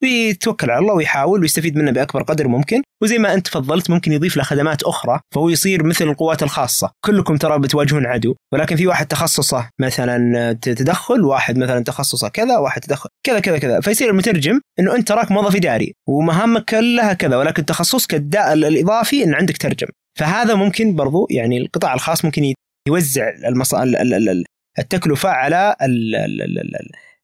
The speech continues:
على الخدمات وإلى آخره. بس مكتب الترجمة غالبا يأخذ مناقصة حكومية أو قطاع خاص، وغالبا حكومي، ويوفر الخدمات. بعض الأحيان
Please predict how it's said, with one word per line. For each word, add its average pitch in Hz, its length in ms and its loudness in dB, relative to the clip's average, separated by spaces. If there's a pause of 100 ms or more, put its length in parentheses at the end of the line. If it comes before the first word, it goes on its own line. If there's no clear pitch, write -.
(120)
على 127 320 -2
الخدمات 135 540 -2
وإلى 113 260 0
آخره. - 340 -10 (320)
بس 156 180 0
مكتب 254 300 0
الترجمة 135 580 -4 (220)
غالبا 202 500 2 (140)
يأخذ 285 260 0
مناقصة 151 600 0 (240)
حكومية 131 560 0
أو 202 180 0
قطاع - 220 -2
خاص، 170 260 0
وغالبا 202 340 2
حكومي، 120 500 -2 (200)
ويوفر 208 1200 2
الخدمات. 131 640 0 (200)
بعض 269 180 2
الأحيان 185 500 0